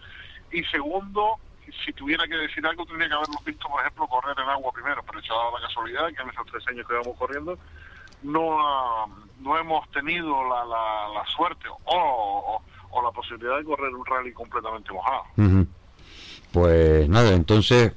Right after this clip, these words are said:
Speaker 2: pues mira, es casi mejor que ya si se empieza a despejar, que mañana empieza a ser hasta calorcito, que el público, que el público lo, lo agradecerá.
Speaker 1: Sí, seguro que sí, seguro que sí. Así, yo, yo confío que va a ser así.
Speaker 2: Para, eh,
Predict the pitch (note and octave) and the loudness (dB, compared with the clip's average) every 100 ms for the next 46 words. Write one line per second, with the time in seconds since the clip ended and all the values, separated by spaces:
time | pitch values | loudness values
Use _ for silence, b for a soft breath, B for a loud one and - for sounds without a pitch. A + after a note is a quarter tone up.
0 | F2+ E2 - D#2 F2+ E2 D#2+ A2 G#2+ G2+ | 0 0 4 6 8 8 6 4 4 6
1 | E2+ D#2+ G2+ - B B F#2+ F#2+ G#2+ A2 | 6 6 4 2 B B 8 8 8 8
2 | F#2 F#2 A2 G#2 F#2+ F2+ F#2 E2+ A2 A2 | 6 8 6 8 8 6 6 6 6 4
3 | B B - G2 F#2+ A2 A2+ G2+ G#2+ G2 | B B 6 8 10 8 8 8 6 6
4 | F2+ A2 A2 - G2+ G2 F#2+ F2 - A#2+ | 6 8 8 6 6 8 8 8 6 8
5 | B2+ G#2 F#2+ - A2 A2 G#2+ G#2+ G2 F#2+ | 8 8 6 8 8 8 10 10 10 8
6 | B B B - G2+ F2 A2 A2 A2+ G#2+ | B B B 4 4 8 8 8 10 10
7 | G2+ F#2+ F2+ G2+ F#2+ F#2 F2+ F2 - E2+ | 10 10 8 8 8 10 8 8 6 6
8 | C#2+ - - - - - - - b b | 4 -2 -18 -20 -20 -20 -20 -20 b b
9 | - - C3 B2 - C3+ B2+ A2 - - | -20 -4 -4 -2 -4 -2 -4 -6 -14 -10
10 | A2+ A2+ A2 A#2+ A2 - C3 B2+ C#3+ C#3+ | -6 -6 -6 -6 -6 -6 -8 -4 -2 -2
11 | D#3 D3 D3 C3 B2 A#2 - - - B | -4 -4 -2 -2 -4 -8 -16 -20 -20 B
12 | B B B - A#2+ A#2+ A#2+ A#2 - A#2+ | B B B 6 8 10 8 8 8 10
13 | A#2+ A#2 A#2 A2+ A2 | 10 10 10 10 8